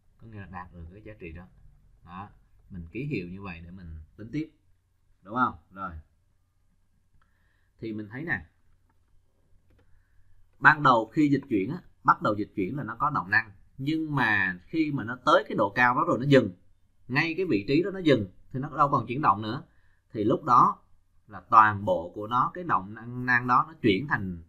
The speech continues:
thế năng, và lúc này cái thế năng của nó lớn hơn cái thế năng ở câu A,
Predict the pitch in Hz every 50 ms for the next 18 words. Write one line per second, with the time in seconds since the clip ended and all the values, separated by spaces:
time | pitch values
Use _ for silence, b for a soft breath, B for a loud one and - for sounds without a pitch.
0 | _ _ - 131 131 147 175 170 135 117 107 - _ _ _ _ _ _ _ _
1 | _ _ _ - 101 110 117 107 95 92 120 180 - - 131 104 92 107 113 -
2 | 147 147 170 175 139 120 110 98 95 101 117 123 156 175 - _ _ _ _ _
3 | _ _ _ _ - 107 113 127 156 185 196 165 127 113 127 131 - 139 139 151
4 | 151 117 107 92 90 - 110 107 110 107 104 101